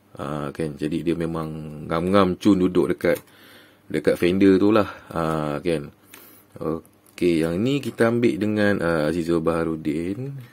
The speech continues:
Okey, seller daripada K L, three D print juga. Okey, so ni spek kereta dia lah. Uh, winch kita <laughs> pakai yang ni sebab owner request nak pakai winch ni, so kita, kita layan aja lah.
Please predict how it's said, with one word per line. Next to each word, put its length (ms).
Okey, 440
seller 400
daripada 440
K 160
L, 240
three 120
D 160
print 240
juga. 320
Okey, 200
so 240
ni 160
spek 320
kereta 320
dia 240
lah. 80
Uh, 280
winch 320
kita 280
<laughs> 80
pakai 360
yang 320
ni 200
sebab 240
owner 280
request 400
nak 160
pakai 240
winch 240
ni, 160
so 160
kita, 560
kita 120
layan 480
aja 320
lah. 80